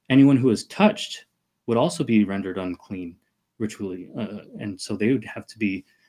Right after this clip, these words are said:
you know, um, go through the purity rituals and all that kind of stuff. And so there's a little bit of, of, of scandal here that, you know, sh-, but, uh, she wants to be healed.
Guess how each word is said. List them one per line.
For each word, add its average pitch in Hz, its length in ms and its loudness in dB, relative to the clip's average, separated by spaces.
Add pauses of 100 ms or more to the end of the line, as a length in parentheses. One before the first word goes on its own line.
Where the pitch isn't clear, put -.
(320)
you 110 100 0
know, 92 240 -4
um, 92 280 -12 (100)
go 110 140 0
through 104 220 -2
the 98 160 -2
purity 107 400 -2
rituals 95 400 -10
and 92 100 -14
all 95 140 -12
that 113 160 -8
kind 117 120 -8
of 107 60 -10
stuff. 85 200 -14 (440)
And 120 80 -4
so 139 100 2
there's 135 180 4
a 139 40 2
little 180 220 2
bit 175 140 4
of, 147 140 2
of, 135 320 -6
of 113 240 -4
scandal - 520 -2
here 104 240 2
that, 98 220 -2
you 117 160 -2
know, 95 120 -4 (220)
sh-, - 360 -12 (580)
but, 110 180 -2 (460)
uh, 113 240 -4
she - 240 -2
wants 127 460 0
to 120 220 0 (520)
be 135 180 6
healed. 107 540 0